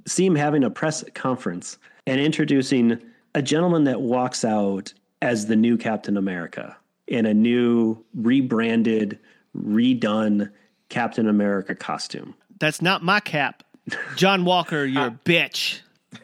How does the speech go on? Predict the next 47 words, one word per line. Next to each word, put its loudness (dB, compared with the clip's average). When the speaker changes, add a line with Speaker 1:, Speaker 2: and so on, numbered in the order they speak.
Speaker 3:
<laughs> -18
I -2
wanted 2
to -2
punch -4
that -6
guy -8
in -14
the -20
face. -12
As -8
soon 0
as -2
I 4
saw 0
him, 2
I'm 2
like, -2
"Get 0
him 0
off -4
my -4
screen -6
Speaker 2:
He 2
looks 0
Speaker 3:
right -4
now." -8
Speaker 2:
soft. -2
Like, -12
Speaker 1:
Yeah, 0
Speaker 2:
kick -4
that -
Speaker 1:
he 4
Speaker 2:
guy's 2
Speaker 1:
had 0
Speaker 2:
ass. 2
Speaker 1:
that -8
smug 0
look 2
on 2
his 0
face 0
that 0
you 4
know 2
that 0
he's, 2